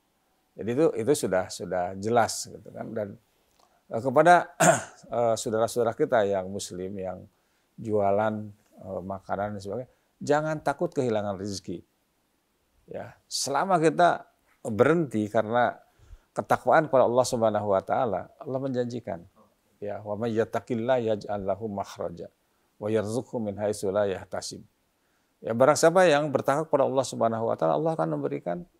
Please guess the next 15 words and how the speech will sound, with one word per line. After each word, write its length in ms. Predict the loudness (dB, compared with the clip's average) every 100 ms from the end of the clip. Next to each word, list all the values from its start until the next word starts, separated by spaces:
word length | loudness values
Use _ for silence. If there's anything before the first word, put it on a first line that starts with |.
| _
jalan 300 | 0 2 2
keluar 320 | 0 -4 -4 -2
dan 160 | -6
akan 180 | -6 -8
memberikan 380 | -8 -8 -6 -6
rizki 540 | -4 -4 -4 -6 -4
dari 180 | -2 -2
arah 300 | -2 -2 -2
yang 240 | -4 -6 -6
tidak 320 | -4 -4 -2 -4 -8 _ _ _ _ _
disangka-sangka. 880 | -10 -8 -6 -6 -6 -8 -8 -10 -10 _ _ _ _ _ _ _
Ya, 340 | -12 -10 -10 -16 _ _ _ _ _ _
berhenti 460 | -8 -6 -4 0 0
aja, 520 | 0 0 0 0 -6 _
stop. 580 | -14 -4 2 2 2